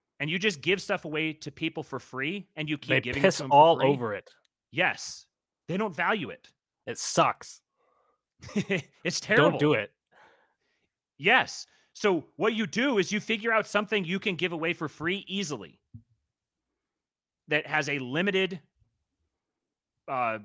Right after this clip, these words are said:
Speaker 1: time horizon, whether it's a specific, like, a piece of content that you've just, like, made and you deliver it to 'em.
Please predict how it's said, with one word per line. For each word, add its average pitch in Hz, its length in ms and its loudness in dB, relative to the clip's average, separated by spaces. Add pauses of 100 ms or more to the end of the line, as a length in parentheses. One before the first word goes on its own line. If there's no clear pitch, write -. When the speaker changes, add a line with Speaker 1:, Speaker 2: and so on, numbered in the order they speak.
(140)
Speaker 1:
time 170 260 -4
horizon, 95 400 -10 (360)
whether 139 240 -2
it's 135 200 -6
a 135 120 -2
specific, 156 520 -8
like, 135 160 -6
a 120 40 -18
piece 147 200 -10
of 104 80 -20
content 135 380 -10
that 127 100 -14
you've 110 220 -18
just, 101 300 -18
like, 95 180 -12
made 113 280 -4
and 110 100 -8
you 110 60 -10
deliver 110 320 -6
it 117 60 -16
to 131 160 -6
'em. 120 160 -8